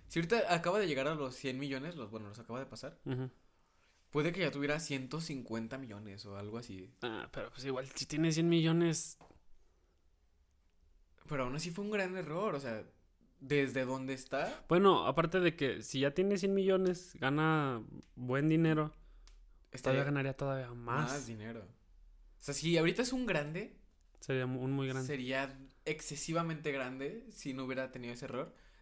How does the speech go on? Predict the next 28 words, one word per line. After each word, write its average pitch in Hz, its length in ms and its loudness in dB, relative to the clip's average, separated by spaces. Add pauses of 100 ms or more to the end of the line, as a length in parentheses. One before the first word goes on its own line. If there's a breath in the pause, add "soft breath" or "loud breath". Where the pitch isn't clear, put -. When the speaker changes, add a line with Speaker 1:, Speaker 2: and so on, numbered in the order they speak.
Speaker 1:
del 123 180 -4
chiste 143 280 -4
antisemita 120 500 -8
en 120 60 -8
el 110 120 -8
directo. 101 380 -10 (240 loud breath)
Speaker 2:
¿Pero 160 180 4
cuál 170 140 0
era 185 100 0
el 175 100 -4
chiste? 147 520 -4 (320)
Speaker 1:
Nun-, 120 380 -8
nunca 123 340 -8
lo 139 80 -4
escuché, 113 380 -8
solo 120 220 -6
supe 139 260 -6
cuando 131 320 -6
fue 120 120 -8
la 117 80 -4
Speaker 2:
Lo, - 60 -12
yo, 131 80 0
Speaker 1:
polémica. 131 240 0
Speaker 2:
lo 135 80 8
borraron, 127 340 8
¿verdad? 143 220 0
Todo. 123 300 -4 (880)
Speaker 1:
Probablemente. 127 640 -4